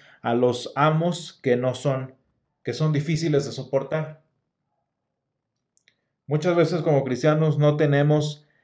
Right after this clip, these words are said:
problemas con los hombres insensatos.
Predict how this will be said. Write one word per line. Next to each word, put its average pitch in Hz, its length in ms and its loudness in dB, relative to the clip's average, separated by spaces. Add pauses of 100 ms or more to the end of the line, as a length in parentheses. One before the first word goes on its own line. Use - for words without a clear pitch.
(140)
problemas 147 840 8
con 127 260 0
los 123 160 4
hombres 147 360 4
insensatos. 147 1080 2